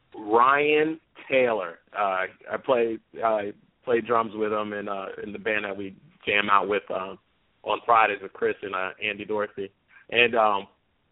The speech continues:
he, we, like, at the end of practice, like, you know, a lot of people do, we, we sit around and we just start throwing music at each other, and we go on YouTube and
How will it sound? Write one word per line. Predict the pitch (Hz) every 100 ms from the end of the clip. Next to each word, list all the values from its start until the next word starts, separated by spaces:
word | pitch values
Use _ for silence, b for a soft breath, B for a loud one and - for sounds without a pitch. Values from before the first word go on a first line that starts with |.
| _
he, | 131 131 113
we, | 127 143 - -
like, | 139 135
at | 156
the | 160
end | 156
of | 139
practice, | 143 131 131 123 -
like, | 120 110
you | 143
know, | 120 110 113 -
a |
lot | 113
of | 110
people | 107 104
do, | 107
we, | 107 107 107
we | 107 117
sit | 131 120
around | 113 113 113
and | 110
we | 110 98
just | 113 - _ _ _
start | - 131 -
throwing | 131 113
music | 120 120 117
at | 113
each | 110 -
other, | 110
and | 113
we | 113
go | 117 110
on | 107
YouTube | 113 - 113 110 107
and | 107 98